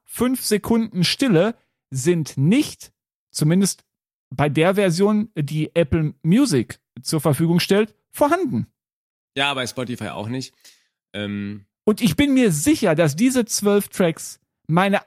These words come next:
Speaker 1: absoluten Favoriten von diesem
Speaker 2: <laughs>
Speaker 1: Album
Speaker 2: Also,
Speaker 1: gewesen wären.
Speaker 2: äh, äh, das heißt also, ähm, es sind eigentlich vierzehn Tracks drauf, ne, bei Spotify. Das heißt, da wären jetzt noch z-, äh, zwölf zusätzliche stille Tracks dabei, eigentlich?
Speaker 1: Ja, das, also das Originalalbum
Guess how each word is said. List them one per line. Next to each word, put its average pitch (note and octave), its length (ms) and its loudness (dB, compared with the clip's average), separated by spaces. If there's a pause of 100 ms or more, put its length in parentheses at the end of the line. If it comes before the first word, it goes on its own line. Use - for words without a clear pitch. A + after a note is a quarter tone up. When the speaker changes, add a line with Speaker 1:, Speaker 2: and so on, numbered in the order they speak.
Speaker 1:
absoluten G#3 800 0
Favoriten F3 680 2
von D#3 160 0 (120)
diesem G3+ 280 2
Speaker 2:
<laughs> - 40 -10
Speaker 1:
Album F3+ 380 2
Speaker 2:
Also, C#3+ 200 4
Speaker 1:
gewesen D3 280 4
wären. C3+ 480 0 (120)
Speaker 2:
äh, A2+ 260 -4
äh, A#2 140 -4
das B2 220 -2
heißt D3 220 -4
also, C#3 340 -4
ähm, A2+ 400 -6
es A2 160 -6
sind C#3+ 140 -6
eigentlich E3 560 -4
vierzehn E3+ 380 -6
Tracks D#3+ 300 -8
drauf, F#2 260 -10
ne, A#2 100 -6
bei A2 140 -4
Spotify. B2+ 560 -10
Das C#3 160 -6
heißt, C3+ 180 -8
da B2+ 140 -6
wären C3+ 180 -4
jetzt C#3+ 200 -6
noch B2+ 120 -10
z-, - 340 -10
äh, B2+ 140 -8
zwölf F3 520 -4
zusätzliche E3 580 -6
stille G3 400 -4
Tracks - 340 -12
dabei, D#3 480 -14
eigentlich? C3+ 460 -10
Speaker 1:
Ja, B3 180 2
das, G3+ 200 -2
also G#3 200 0
das G3 480 -2
Originalalbum F#3+ 1300 2